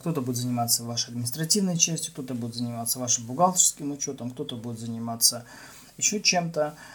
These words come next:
Вы можете, э, давать все свои силы и все свое время конкретно изготовлению вашего продукта. То есть то, что, в общем-то, вам и нравится.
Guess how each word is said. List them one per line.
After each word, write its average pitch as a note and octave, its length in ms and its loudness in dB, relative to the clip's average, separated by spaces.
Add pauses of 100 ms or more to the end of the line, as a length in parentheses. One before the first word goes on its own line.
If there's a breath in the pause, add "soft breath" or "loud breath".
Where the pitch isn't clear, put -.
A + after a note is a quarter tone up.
Вы B2+ 160 -2
можете, C3 540 0
э, A#2 500 -2
давать C3 480 2 (420 loud breath)
все C#3+ 140 6
свои C3 240 4
силы B2 360 8
и A#2 40 -4
все B2+ 160 2
свое C3 200 -2
время E3 360 2 (400 loud breath)
конкретно C3 480 0
изготовлению A#2+ 640 -4
вашего A#2+ 340 -4
продукта. G#2 480 -14
То A#2+ 80 -10
есть - 120 0
то, D#3+ 160 0
что, - 200 -4
в B2 100 -2
общем-то, B2+ 360 -2
вам A2+ 220 -2
и - 20 -4
нравится. F2+ 520 -4